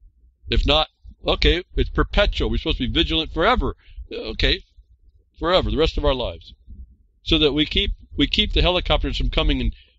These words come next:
flying in and destroying our peace and then taking one of us away, maybe. Or a bunch of us away.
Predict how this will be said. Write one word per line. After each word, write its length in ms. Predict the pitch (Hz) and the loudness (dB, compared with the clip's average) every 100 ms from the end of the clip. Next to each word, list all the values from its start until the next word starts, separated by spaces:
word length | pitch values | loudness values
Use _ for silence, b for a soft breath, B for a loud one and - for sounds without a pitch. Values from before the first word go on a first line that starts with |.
| - - | -16 -2
flying 360 | 156 165 147 | 2 4 2
in 160 | 147 147 | 0 -2
and 200 | 113 - | -2 0
destroying 540 | - - 165 165 156 | 0 0 2 2 4
our 140 | 143 120 | 2 0
peace 340 | - 175 - | 0 -2 0
and 100 | - | 0
then 100 | 135 | 0
taking 340 | - 180 165 143 | 2 0 0 0
one 140 | 147 | 0
of 80 | 139 | -2
us 160 | 135 | -2
away, 240 | 135 131 135 | -2 -2 0
maybe. 340 | 110 87 78 _ _ _ _ _ _ _ _ - - | -2 -4 -8 _ _ _ _ _ _ _ _ -20 -2
Or 120 | 135 | 2
a 60 | 131 | 4
bunch 280 | 175 185 | 4 2
of 100 | 117 | -2
us 180 | 90 - | -4 -6
away. 260 | 82 80 | -8 -8